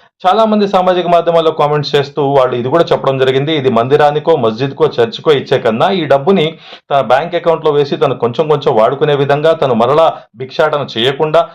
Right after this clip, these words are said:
తనకు పర్మనెంట్‌గా ఏదైనా, ఆ, జీవనాధారం లేదా తనకు సరైన సౌలభ్యం, సౌకర్యం, ముందరున్న జీవితం తను ప్రశాంతంగా బతికే విధంగా చేయాల్సిందిగా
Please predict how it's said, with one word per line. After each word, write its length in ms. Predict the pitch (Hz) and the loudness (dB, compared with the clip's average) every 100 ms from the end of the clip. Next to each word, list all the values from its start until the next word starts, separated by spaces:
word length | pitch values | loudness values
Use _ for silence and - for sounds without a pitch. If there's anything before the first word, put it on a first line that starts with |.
| _ _ | _ _
తనకు 320 | 185 208 196 | -6 -2 -2
పర్మనెంట్‌గా 840 | 165 151 165 175 175 170 160 - - _ | 0 0 2 -2 0 2 2 0 -10 _
ఏదైనా, 480 | 127 151 160 147 131 - _ | -4 -2 2 0 0 -8 _
ఆ, 180 | 117 117 98 | -6 -6 -6
జీవనాధారం 680 | 143 170 170 160 165 160 | -2 0 2 2 0 0
లేదా 300 | 143 151 160 | 0 2 2
తనకు 400 | 147 143 139 143 | 2 0 0 -2
సరైన 380 | 135 135 147 160 | -2 0 2 0
సౌలభ్యం, 640 | - 110 135 160 151 170 | 0 0 2 0 0 -2
సౌకర్యం, 520 | 147 123 135 160 123 | 2 0 2 -2 -2
ముందరున్న 440 | 120 156 185 180 170 | -6 -2 0 2 0
జీవితం 440 | 131 147 156 165 | 0 -6 -2 -2
తను 180 | 156 135 | 0 -2
ప్రశాంతంగా 580 | 113 107 156 165 175 165 | 0 -2 -2 -2 0 0
బతికే 360 | 107 220 - | 0 0 0
విధంగా 320 | 196 175 170 160 | 2 2 2 0
చేయాల్సిందిగా 840 | 147 143 139 139 135 139 120 | 2 2 2 0 0 2 0